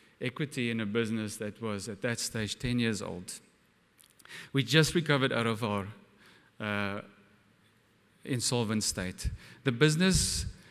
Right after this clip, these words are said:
the entire business was worth one rand. That's less than ten U S cents. I couldn't transfer those shares.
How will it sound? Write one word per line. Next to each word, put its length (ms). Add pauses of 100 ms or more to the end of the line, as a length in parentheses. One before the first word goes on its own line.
(120)
the 120
entire 320
business 380
was 180
worth 240
one 220
rand. 320 (920)
That's 180
less 220
than 140
ten 220
U 160
S 140
cents. 480 (2000)
I 80
couldn't 320
transfer 460
those 160
shares. 500